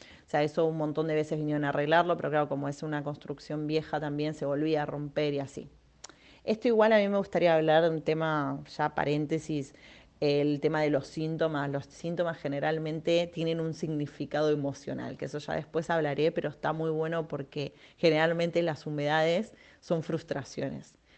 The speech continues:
Eso es lo que indica el síntoma de la casa. Pero bueno, no lo ligamos a emociones,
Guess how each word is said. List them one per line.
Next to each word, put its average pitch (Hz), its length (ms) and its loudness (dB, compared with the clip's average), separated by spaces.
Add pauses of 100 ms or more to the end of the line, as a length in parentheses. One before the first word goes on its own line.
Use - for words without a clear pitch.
(140)
Eso 170 200 0
es 170 80 4
lo 160 120 6
que 143 100 -4
indica 147 440 0
el 143 120 -2
síntoma 143 440 -2
de 131 60 -2
la 131 100 -2
casa. 131 240 -8
Pero 143 140 -2
bueno, 147 260 -2
no 196 160 4
lo 214 140 6
ligamos 190 400 4
a 175 40 0
emociones, 208 720 0